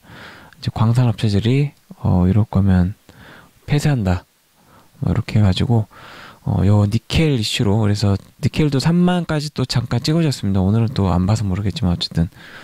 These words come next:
음, 좀 빠지는 듯 하다가 다시 올라가는 뭐 이렇게 됐고요. 그다음 포스텍 있잖아요. 포스텍, 에스티엑스도 지금 지분 있는 거. 여기 뭐 뉴스가 없어서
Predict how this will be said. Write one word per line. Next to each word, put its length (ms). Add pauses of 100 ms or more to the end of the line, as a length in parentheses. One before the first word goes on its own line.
(640)
음, 300 (240)
좀 80
빠지는 640
듯 260
하다가 240
다시 240
올라가는 640
뭐 140
이렇게 240
됐고요. 400 (460)
그다음 200
포스텍 760
있잖아요. 400
포스텍, 600
에스티엑스도 800
지금 460
지분 280
있는 240
거. 280 (540)
여기 220
뭐 160
뉴스가 340
없어서 520